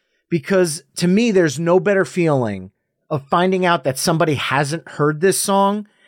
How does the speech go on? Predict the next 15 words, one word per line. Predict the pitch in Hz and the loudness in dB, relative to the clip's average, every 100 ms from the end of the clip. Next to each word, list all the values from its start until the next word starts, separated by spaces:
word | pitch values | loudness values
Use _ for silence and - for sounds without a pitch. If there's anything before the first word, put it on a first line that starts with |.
| - | -8
and | 156 151 | -2 0
letting | 151 165 208 | 2 2 2
them | 214 202 | 2 0
experience | 147 - - - 165 170 185 202 - 208 | 0 -4 -8 0 2 4 2 2 0 0
it | 196 - | 0 -2
in | 147 - | -12 -6
all | 151 160 165 | 0 2 0
its | 127 | -2
glory. | - 139 135 120 | -4 0 4 4
So | 101 165 | 2 0
this | 175 - | 0 -2
is | 214 | 0
the | 202 | 0
one | 156 220 285 | 2 0 0
time | - 175 175 202 240 | -2 -2 0 0 -4